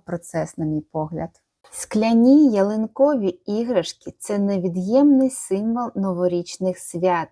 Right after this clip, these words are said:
який наповнює наші домівки затишком і магією. Але чи знаєте ви, звідки з'явилися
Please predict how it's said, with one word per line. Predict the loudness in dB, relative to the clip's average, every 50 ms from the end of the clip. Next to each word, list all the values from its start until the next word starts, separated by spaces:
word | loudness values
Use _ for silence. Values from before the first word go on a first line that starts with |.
| _ -8
який | -4 -2 -2 -2 -2 -4 -2 -2
наповнює | 0 -2 -2 -4 _ _ 0 0 2 2 2 2 0 0
наші | 0 0 -2 -2 -4 -4 -6 -4 -4 -4
домівки | -2 -2 -2 -2 -2 -4 -4 -6 -6 -10 _ _ _ _ _ -20 -20 -20 -20 _ _
затишком | -8 -2 2 2 2 2 2 -2 -6 -10 -10 -10 -12 -12 -12 -10 -6
і | -4 -4
магією. | -2 -2 -4 -4 -6 -8 -12 -16 _ -20 -20 -18 -18 -20 _ _ _ _ -20 -20 -20 -18 -20 -18 -6 -2
Але | 0 0 0 0
чи | -2 -6 -8 -8 -6
знаєте | -4 -2 0 0 2 0 0 -2 -6 _ -2 0 2
ви, | 2 2 2 2 0
звідки | 0 -2 -6 -4 -4 -4 -4 -4 _ _ -4 -4
з'явилися | -2 -2 0 0 0 0 0 -2 -2 -2 -2 -2 -4 -4 -6 -6 -8 -8